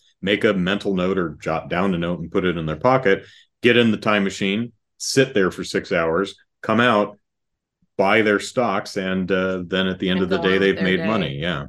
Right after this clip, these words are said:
Speaker 2: Okay, that makes sense. It's interesting. Um, so it's all still kinda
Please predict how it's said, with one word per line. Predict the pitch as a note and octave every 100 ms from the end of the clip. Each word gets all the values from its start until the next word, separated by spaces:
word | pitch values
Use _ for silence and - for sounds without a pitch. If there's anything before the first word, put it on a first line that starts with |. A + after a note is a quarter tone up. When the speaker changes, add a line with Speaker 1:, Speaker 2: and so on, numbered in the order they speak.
| -
Speaker 2:
Okay, | F#3+ G3 E3 D#3 D#3
that | F3+ E3
makes | E3 D3+
sense. | D#3 D3+ D3+ - _ _ _ _ _ -
It's | E3+
interesting. | E3 D#3+ D#3+ - D#3+ D#3+ - -
Um, | - - A#3+ A3+ -
so | - A#3+
it's | A#3 A#3
all | B3+ C4+ G#3
still | - - G#3+ F#3 D#3+ D3 _ -
kinda | F3+ E3 D3+ D3